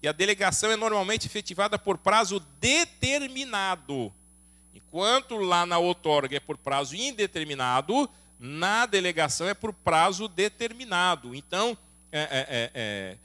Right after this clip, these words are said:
o Estado transfere para outro em alguma coisa que era da sua competência fazer, ele fala, "Você vai fazer para mim,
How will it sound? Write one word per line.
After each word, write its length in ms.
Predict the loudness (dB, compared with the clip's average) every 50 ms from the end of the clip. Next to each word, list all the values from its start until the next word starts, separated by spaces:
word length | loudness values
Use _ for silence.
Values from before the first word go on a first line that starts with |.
| _ _ -12
o 100 | -6 -2
Estado 640 | 0 0 0 2 2 4 6 6 6 4 2 -4
transfere 880 | -8 -2 2 2 2 2 2 -2 -4 -4 -2 -2 0 2 4 2 2 0
para 300 | -2 -2 0 2 2 2
outro 400 | 0 0 2 2 2 2 2 -2
em 40 | -6
alguma 300 | -6 -6 -4 -2 -2 -2
coisa 300 | -2 -2 -4 -6 -6 -8
que 160 | -10 -4 0
era 380 | 0 2 2 2 2 2 2 0
da 180 | 0 0 -2 -2
sua 560 | -4 -8 -8 -8 -4 -2 0 0 0 -2 -4 _ _ _ _ _ _ _ _ _ _ _ _ _ _ _
competência 760 | 2 4 4 2 2 -2 -8 -8 -6 -4 -4 -4 -4 -6 -8 -10
fazer, 340 | -4 -2 -2 -2 0 -2
ele 100 | -4 -4
fala, 200 | -2 -2 -2 -2
"Você 320 | 0 -2 -2 -4 -2 -2 -4 -4
vai 340 | 0 2 4 4 4 4
fazer 460 | 2 0 -2 -2 -2 -2 -4 -6 -6 -6
para 180 | -4 -6 -6
mim, 340 | -6 -6 -6 -4 -4 -4 -6